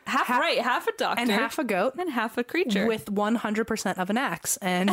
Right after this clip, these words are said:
Speaker 2: <laughs> chases you in the woods.
Speaker 1: <laughs>
Speaker 2: Um, <laughs> so the lab that this apparently happened in was in Beltsville Agricultural Research Center, which is n-, near where many of the goat person sightings have taken place.
Speaker 1: Okay.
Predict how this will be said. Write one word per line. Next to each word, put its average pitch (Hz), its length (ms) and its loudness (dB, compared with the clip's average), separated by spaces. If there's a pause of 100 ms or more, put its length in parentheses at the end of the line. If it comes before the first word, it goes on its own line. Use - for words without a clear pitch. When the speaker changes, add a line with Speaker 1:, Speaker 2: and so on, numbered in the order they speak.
(240)
Speaker 2:
<laughs> - 0 -
chases 220 580 2
you 226 80 2
in 240 80 4
the 269 80 2
woods. 311 280 0 (260)
Speaker 1:
<laughs> - 840 -8 (1160)
Speaker 2:
Um, 220 680 2 (180)
<laughs> - 1120 -6
so 247 240 2
the 233 140 2
lab 233 500 2
that 233 140 0
this 214 140 0
apparently 180 400 2
happened 269 420 2
in 262 240 4
was 202 200 2
in 185 180 2
Beltsville 214 840 2
Agricultural 208 720 0
Research 196 380 -2
Center, 185 400 0 (460)
which 208 320 0
is 254 360 2
n-, 226 200 0 (160)
near 226 440 4
where 202 200 2
many 202 320 2
of 190 140 0
the 190 80 0
goat 185 380 0
person 175 340 -2
sightings 156 480 -2
have - 200 -6
taken - 260 -4
place. - 420 -6
Speaker 1:
Okay. 190 240 -2